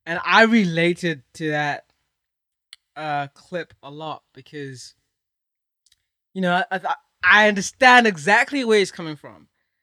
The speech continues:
if you don't know, Big Sean, obviously he was in a relationship with Jhené Aiko, blah, blah, blah.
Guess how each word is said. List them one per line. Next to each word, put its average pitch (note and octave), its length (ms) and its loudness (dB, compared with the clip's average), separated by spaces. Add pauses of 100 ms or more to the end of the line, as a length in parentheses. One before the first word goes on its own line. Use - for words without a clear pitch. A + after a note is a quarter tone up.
(340)
if F3 100 -18
you G3 80 -4
don't A3 140 2
know, G#3 120 2
Big F#3 220 -4
Sean, E3+ 460 -4 (600)
obviously E3+ 440 -6
he C#3+ 220 -14
was C#3+ 360 -14 (500)
in E3+ 60 -10
a E3+ 100 -2
relationship D#3+ 420 -4
with D3 120 -12
Jhené D3+ 300 -4
Aiko, D3 540 -4
blah, C#3 220 -4
blah, C3+ 220 -6
blah. C#3 420 -4